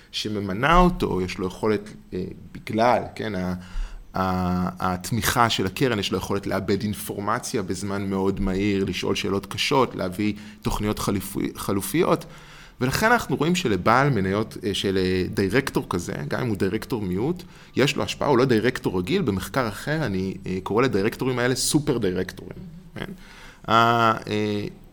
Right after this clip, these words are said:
הערוץ כוח השני שאני מזהה, זה סיטואציות שבהם לבעלי מניות מהציבור יש זכות וטו.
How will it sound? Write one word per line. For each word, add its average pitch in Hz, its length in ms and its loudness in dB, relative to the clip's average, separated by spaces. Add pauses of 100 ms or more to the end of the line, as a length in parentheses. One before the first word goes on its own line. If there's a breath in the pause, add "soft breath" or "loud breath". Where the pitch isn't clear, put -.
(120)
הערוץ 117 380 0
כוח 233 260 4
השני 151 260 0
שאני 147 220 0
מזהה, 95 460 -2 (100)
זה 113 120 -8
סיטואציות 151 580 -4
שבהם 131 580 -2 (360 loud breath)
לבעלי 101 380 2
מניות 131 300 0
מהציבור 123 460 0
יש 107 200 0
זכות - 340 -4
וטו. 92 340 -4